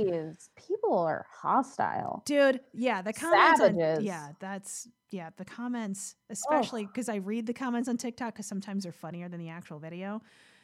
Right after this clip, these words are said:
Speaker 2: But I'm like, "Man, people are just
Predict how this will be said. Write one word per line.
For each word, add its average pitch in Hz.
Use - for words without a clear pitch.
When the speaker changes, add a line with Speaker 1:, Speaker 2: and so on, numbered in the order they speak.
Speaker 2:
But 214
I'm 208
like, 185
"Man, 254
people 311
are 196
just 190